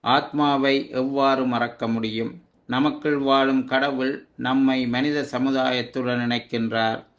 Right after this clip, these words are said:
அது மட்டுமன்று, கடவுளைப் பற்றிய இந்த விழிப்புணர்வு மட்டுமே நித்தியமான, நித்தியமான உலக அமைதியை தரும்.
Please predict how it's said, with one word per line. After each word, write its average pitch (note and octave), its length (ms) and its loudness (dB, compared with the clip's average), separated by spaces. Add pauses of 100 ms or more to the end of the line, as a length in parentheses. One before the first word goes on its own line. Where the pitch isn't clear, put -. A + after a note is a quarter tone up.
(340)
அது C#3+ 220 2
மட்டுமன்று, A#2 800 -2 (360)
கடவுளைப் C#3+ 560 0
பற்றிய C3 460 0
இந்த B2+ 260 0
விழிப்புணர்வு C3 720 0
மட்டுமே B2+ 600 -2
நித்தியமான, B2 800 -2 (760)
நித்தியமான B2+ 960 2
உலக C3 380 0
அமைதியை A#2+ 560 -2
தரும். A#2 380 -2